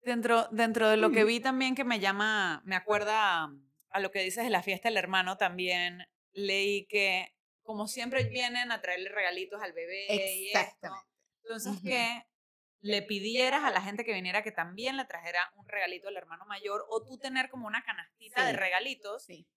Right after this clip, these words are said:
Speaker 1: que cuando llegara esa persona, si no tiene algo para el hermano mayor, decirle, "Oye, agarra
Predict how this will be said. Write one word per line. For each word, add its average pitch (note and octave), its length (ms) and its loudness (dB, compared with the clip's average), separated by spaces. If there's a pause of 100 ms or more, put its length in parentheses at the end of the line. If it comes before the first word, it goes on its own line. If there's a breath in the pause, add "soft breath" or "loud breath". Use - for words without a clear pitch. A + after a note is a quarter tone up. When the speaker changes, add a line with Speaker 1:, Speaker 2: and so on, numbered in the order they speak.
Speaker 1:
que G#3+ 140 -6
cuando G3+ 260 -2
llegara G3 340 2
esa C#4 180 -4
persona, G#3+ 380 -4
si F#3 140 -12
no G3 140 -12
tiene A3+ 200 -4
algo A#3+ 220 0
para G3 140 -2
el F3 60 -8
hermano F3+ 260 -6
mayor, F#3 200 -8
decirle, G#3+ 320 -18
"Oye, A3+ 160 -20
agarra G3 120 -20